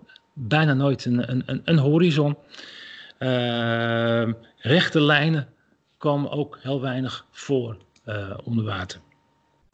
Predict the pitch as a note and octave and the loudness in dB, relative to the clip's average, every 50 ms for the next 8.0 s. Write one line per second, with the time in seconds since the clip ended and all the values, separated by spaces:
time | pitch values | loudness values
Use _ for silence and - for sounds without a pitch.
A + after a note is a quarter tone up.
0 | - - - - _ - - - - - - - - - B2 A#2+ B2+ B2 - - | -20 -20 -20 -10 _ -4 -4 -4 -4 -6 -8 -6 -6 -4 -4 -4 -4 -4 -8 -16
1 | - - C3+ B2 A2 A#2 D3 D#3 D#3+ E3 D#3+ - - - _ _ _ _ _ _ | -8 -6 -4 -2 0 2 4 4 4 2 0 -4 -10 -18 _ _ _ _ _ _
2 | _ _ _ _ _ - - A2+ C3+ C#3 D3 D#3+ E3 E3 - A#2 A#2 A#2+ A#2 A2+ | _ _ _ _ _ -12 -10 -4 -2 0 0 0 0 -4 -6 -8 -6 -4 -4 -4
3 | A#2+ C3 B2+ - _ _ _ _ _ _ _ _ _ - - A#2+ A#2+ A#2 A2+ A#2 | -4 -6 -8 -12 _ _ _ _ _ _ _ _ _ -12 -8 -8 -6 -6 -6 -6
4 | A#2 A2+ A2+ - A#2 F2+ G#2 A2+ G#2+ A2+ A#2 A2 G#2+ A#2 G#2 G#2 G2+ - - A#2+ | -8 -8 -8 -10 -10 -10 -10 -8 -8 -8 -8 -8 -10 -10 -12 -12 -12 -12 -12 -10
5 | G#2+ G#2 - - _ _ _ _ - A2+ A#2 A#2 A#2+ A2+ B2 B2+ - - _ _ | -10 -12 -14 -16 _ _ _ _ -8 -6 -4 -4 -4 -4 -4 -6 -8 -10 _ _
6 | _ - A#2+ G#2+ - - D#3 C#3+ - - - G#2+ G2 F2+ F2+ - _ _ _ _ | _ -10 -10 -4 0 0 0 0 0 -4 -4 -6 -6 -6 -10 -14 _ _ _ _
7 | _ _ _ - - - - _ - - A#2+ A#2 A2+ A2 A2+ A2 G#2+ G#2+ A2 A2+ | _ _ _ -20 -20 -20 -20 _ -14 -10 -8 -6 -6 -6 -6 -6 -6 -6 -6 -6